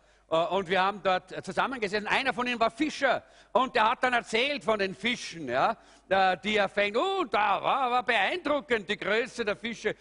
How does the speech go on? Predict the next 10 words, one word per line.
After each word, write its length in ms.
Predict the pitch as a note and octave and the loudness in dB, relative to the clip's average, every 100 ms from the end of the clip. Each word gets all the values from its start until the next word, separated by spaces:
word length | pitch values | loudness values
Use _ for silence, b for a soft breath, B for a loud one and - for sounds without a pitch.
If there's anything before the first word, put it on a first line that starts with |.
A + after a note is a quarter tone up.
| B - | B -2
die 80 | C4 | 2
immer 160 | C#4+ | 2
größer 420 | - B3 E4 - | 2 0 0 -2
geworden 340 | A#3+ G#3+ G#3+ G#3 | -2 2 0 -2
sind 300 | G3+ G3 E3+ | -4 -6 0
dort 220 | F3+ E3 | -2 0
am 160 | E3 D3 | -6 -4
Tisch, 320 | C3+ - - | -8 -8 -8
nicht? 200 | E3+ - _ B B B | -8 -8 _ B B B
Äh, 280 | E3 F3+ F3 | 2 4 2